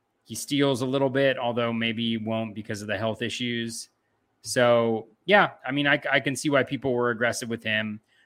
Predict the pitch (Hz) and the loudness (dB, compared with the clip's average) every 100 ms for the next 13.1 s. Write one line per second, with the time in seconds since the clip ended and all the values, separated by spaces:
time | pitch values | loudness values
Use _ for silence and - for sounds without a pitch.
0 | - 151 156 160 190 147 180 156 143 139 | 0 2 4 4 4 6 4 4 0 0
1 | 139 139 131 165 151 156 143 143 139 135 | 0 0 -2 0 2 2 2 2 0 -2
2 | 139 131 127 117 110 123 113 120 113 107 | -2 -2 -4 -6 -4 -4 -2 -2 -2 -2
3 | 110 135 117 117 113 117 139 120 113 143 | -4 -4 -4 -6 -8 -10 -8 -10 -6 -6
4 | - 143 151 123 127 113 - 135 123 - | -4 -6 -2 0 0 -4 -8 -6 -4 -2
5 | 139 120 127 139 123 117 - 127 131 120 | 0 0 -2 -6 -8 -10 -6 -6 -6 -10
6 | 135 147 - - 120 113 113 _ _ _ | -10 -12 -14 -20 -20 -20 -20 _ _ _
7 | _ _ _ - 107 - - _ _ _ | _ _ _ -10 -10 -10 -16 _ _ _
8 | - 107 127 - - 113 127 - 160 185 | -4 0 0 -4 -4 -2 -2 -4 -2 -2
9 | 104 - - - 135 160 135 117 131 120 | -4 -10 -8 -2 0 0 0 0 -4 -4
10 | 98 92 90 - _ _ 180 190 202 233 | -8 -10 -12 -18 _ _ 0 2 8 8
11 | 240 - 233 220 214 202 165 147 165 156 | 8 4 0 2 2 0 -2 0 4 4
12 | 156 226 185 185 170 151 147 143 143 131 | 2 0 0 0 0 6 8 8 6 2
13 | 120 | -4